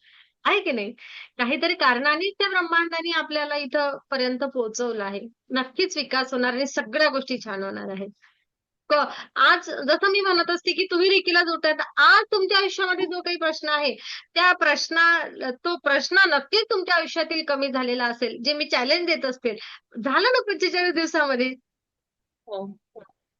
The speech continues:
Speaker 1: आणि पूर्ण होणार. काळजी करू नका.
Speaker 2: हो, मॅम.
Speaker 1: तो प्रश्न मिटणार, प्रश्नच नाही मिटणार तर नवी दिशा सापडणार. खूप सुंदर आयुष्य असणार की आपल्या,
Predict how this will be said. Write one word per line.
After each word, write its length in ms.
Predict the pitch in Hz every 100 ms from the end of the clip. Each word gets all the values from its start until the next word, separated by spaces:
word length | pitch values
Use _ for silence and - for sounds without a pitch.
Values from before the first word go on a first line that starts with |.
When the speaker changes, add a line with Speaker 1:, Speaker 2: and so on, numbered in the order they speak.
| _
Speaker 1:
आणि 280 | - 247 285 262 -
पूर्ण 260 | 359 392
होणार. 340 | 381 285 202 196 - - _ _ _ -
काळजी 260 | 254 208 214
करू 180 | 202
नका. 380 | 190 208 214 226 _ _ _ _ _ _ _ _ _ _ _ -
Speaker 2:
हो, 120 | 226
मॅम. 200 | 208 208 226 -
Speaker 1:
तो 80 | 294
प्रश्न 360 | 285 269 302
मिटणार, 480 | 349 320 269 294 285 294 - _ - _
प्रश्नच 400 | 254 262 285 359 359
नाही 140 | 359
मिटणार 400 | 359 320 294 311 311
तर 100 | 311
नवी 240 | 277 294
दिशा 320 | 277 262 311
सापडणार. 500 | 330 294 285 269 285
खूप 480 | 302 _ - 381 453
सुंदर 320 | - 403 320
आयुष्य 320 | 294 269 254 254
असणार 360 | 240 214 208
की 300 | 208 330 359 359 - - - _ -
आपल्या, 320 | 269 294 381